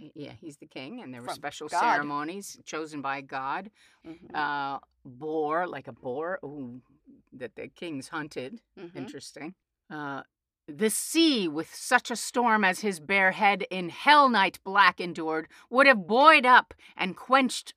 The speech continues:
Speaker 2: the stellid fires." Beautiful.
Speaker 1: Stellid stars?
Speaker 2: The fires of the stars, yeah. Mm-hmm. So the sea,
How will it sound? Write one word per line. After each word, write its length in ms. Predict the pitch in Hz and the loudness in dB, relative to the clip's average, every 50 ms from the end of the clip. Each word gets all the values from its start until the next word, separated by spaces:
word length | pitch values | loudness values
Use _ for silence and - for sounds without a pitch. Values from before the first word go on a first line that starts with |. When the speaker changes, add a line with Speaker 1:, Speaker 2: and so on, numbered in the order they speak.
| - | -12
Speaker 2:
the 80 | - 180 | -10 -10
stellid 640 | 165 - - - - - - 240 240 226 226 220 202 - | -8 -6 -8 -8 -6 2 4 4 4 4 2 0 -2 -6
fires." 840 | - - 196 180 180 175 156 131 120 - - _ - - - - - _ _ _ _ _ _ _ _ _ _ - | -6 -2 0 2 2 2 2 -2 -6 -10 -14 _ -18 -18 -18 -18 -20 _ _ _ _ _ _ _ _ _ _ -14
Beautiful. 400 | 143 120 113 - - - _ _ _ _ _ | -14 -14 -14 -14 -18 -20 _ _ _ _ _
Speaker 1:
Stellid 360 | - - 165 175 165 123 135 - | -20 -16 -14 -14 -14 -14 -14 -16
stars? 800 | - - - - 208 185 180 185 202 254 349 392 392 - 277 262 | -18 -18 -12 -12 -12 -10 -10 -12 -12 -12 -14 -14 -16 -18 -18 -18
Speaker 2:
The 80 | - - _ _ _ | -18 -20 _ _ _
fires 380 | - 131 123 123 123 127 127 - | -12 -10 -10 -10 -12 -14 -16 -18
of 100 | - 139 | -20 -20
the 60 | 131 139 | -20 -20
stars, 680 | - - - - 143 156 170 165 135 - 120 - - - | -20 -18 -14 -14 -14 -14 -14 -16 -20 -20 -20 -20 -20 -18
yeah. 260 | - 135 135 147 175 196 _ _ - | -16 -16 -14 -16 -16 -18 _ _ -20
Mm-hmm. 280 | 170 147 - - 170 214 214 _ _ _ _ _ _ | -20 -20 -20 -18 -16 -16 -18 _ _ _ _ _ _
So 200 | - - 160 160 | -10 -8 -6 -6
the 160 | 147 151 151 | -6 -8 -10
sea, 840 | - - - - - 175 170 175 175 170 175 170 165 165 175 170 | -12 -12 -14 -14 -12 -12 -10 -8 -8 -8 -6 -6 -6 -8 -8 -10